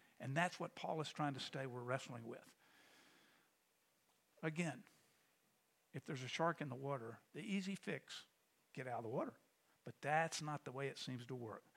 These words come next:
So we're gonna see a clip of the beginning of what happens when people won't say that, yes, there is a real struggle and there really, real, <clears throat> there is real evil in the world. So this is clip number one for us today.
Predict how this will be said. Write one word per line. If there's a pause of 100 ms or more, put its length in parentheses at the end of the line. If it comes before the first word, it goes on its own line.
(280)
So
we're
gonna
see
a
clip (320)
of
the
beginning (400)
of
what
happens (200)
when
people (180)
won't
say (280)
that,
yes,
there
is
a
real
struggle
and
there
really,
real, (140)
<clears throat>
there
is
real
evil
in
the
world.
So
this
is
clip
number
one
for
us
today.